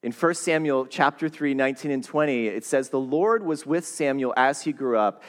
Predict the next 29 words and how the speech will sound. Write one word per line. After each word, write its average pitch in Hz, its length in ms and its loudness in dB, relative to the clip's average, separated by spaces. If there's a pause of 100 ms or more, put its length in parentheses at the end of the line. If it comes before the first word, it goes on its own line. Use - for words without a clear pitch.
and 143 120 0
he 160 140 0
let 147 260 2
none 175 280 2
of 202 100 -2
Samuel's 156 560 0
words 139 320 0
fall 131 300 2
to 135 140 -2
the 117 100 -4
ground. 101 480 0 (200)
And 139 200 0
all 220 320 4
Israel, 151 500 0
from 135 220 -4
Dan 165 400 0
to 190 100 -2
Beersheba, 156 580 0
recognized 127 840 2 (240)
that 135 160 2
Samuel 190 580 0
was 135 300 0
attested 113 880 0 (280)
as 160 480 2 (300)
a 113 100 2
prophet 139 640 0 (260)
of 113 400 0 (100)
the 98 100 -2
Lord." 85 420 -6